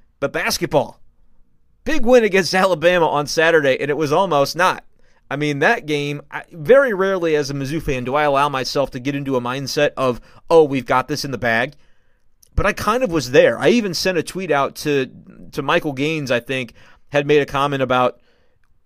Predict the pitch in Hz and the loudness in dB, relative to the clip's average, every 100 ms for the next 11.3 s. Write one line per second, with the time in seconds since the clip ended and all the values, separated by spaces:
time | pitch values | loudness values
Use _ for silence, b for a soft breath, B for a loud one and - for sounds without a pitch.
0 | - 123 117 123 127 135 131 120 - _ | -12 -6 0 0 0 0 0 -2 -8 _
1 | - 147 139 135 131 123 131 143 127 123 | 0 0 0 0 0 0 -2 -2 0 0
2 | 135 135 127 120 117 120 117 135 127 123 | 0 2 2 0 -4 -10 -4 -2 0 -2
3 | 104 127 131 120 127 131 - 127 117 120 | -2 -6 -6 -6 -6 -6 -8 -6 -6 -6
4 | 123 117 - 117 113 - _ _ _ _ | -6 -6 -6 -6 -6 -10 _ _ _ _
5 | _ _ - 123 147 151 127 120 - 143 | _ _ -12 -4 -2 -2 -6 -10 -6 -4
6 | 175 - 131 127 120 120 117 _ _ _ | -4 -4 -4 -4 -2 -6 -6 _ _ _
7 | _ _ _ 127 123 - 120 123 131 131 | _ _ _ -10 -8 -8 -8 -10 -6 -4
8 | 135 139 127 123 - - _ _ - 143 | -4 -6 -12 -12 -18 -20 _ _ -8 -6
9 | 131 143 147 135 120 117 113 117 190 151 | -2 -2 -2 -6 -8 -6 -6 -4 -4 -2
10 | 139 196 185 - 131 180 139 131 233 - | -2 -2 -6 -10 -4 -2 0 -2 -4 -6
11 | 120 120 113 | -6 -6 -8